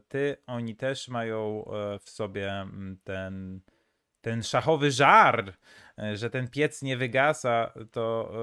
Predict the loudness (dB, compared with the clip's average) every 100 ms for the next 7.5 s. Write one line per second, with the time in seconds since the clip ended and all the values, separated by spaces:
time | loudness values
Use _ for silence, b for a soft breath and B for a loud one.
0 | -4 -4 -6 -10 -20 _ _ -2 2 2
1 | 2 0 0 -2 -4 -6 0 0 0 -2
2 | -2 -2 -2 -2 -2 0 -2 -2 -2 -2
3 | -4 -2 0 2 0 -2 -4 -6 -6 -4
4 | 0 0 -2 -6 _ _ _ _ _ -20
5 | -20 -12 -8 -8 -2 4 4 6 4 4
6 | 2 0 0 0 0 2 0 0 2 2
7 | 4 4 4 2